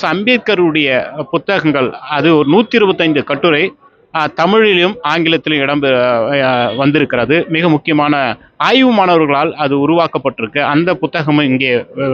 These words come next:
வந்திருக்கிறது. அதன் பிறகு உயர்வுரு புத்தர் வாழ்க்கை வரலாறு, புத்தருடைய வாழ்க்கை வரலாறு, அ, மிக முக்கியமா இன்னைக்கு பரபரப்பாக இன்றைக்கு தமிழகத்தில் அதிகம் பேசப்படுகிறது.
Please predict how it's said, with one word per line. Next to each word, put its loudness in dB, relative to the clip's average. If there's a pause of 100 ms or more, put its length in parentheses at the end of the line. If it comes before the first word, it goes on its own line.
(260)
வந்திருக்கிறது. -2 (760)
அதன் 0
பிறகு 2 (360)
உயர்வுரு 2
புத்தர் -2
வாழ்க்கை 0
வரலாறு, 0
புத்தருடைய 2
வாழ்க்கை 0
வரலாறு, 0 (300)
அ, 0
மிக 2
முக்கியமா 0
இன்னைக்கு -2
பரபரப்பாக 0
இன்றைக்கு -2
தமிழகத்தில் -2
அதிகம் -2
பேசப்படுகிறது. -2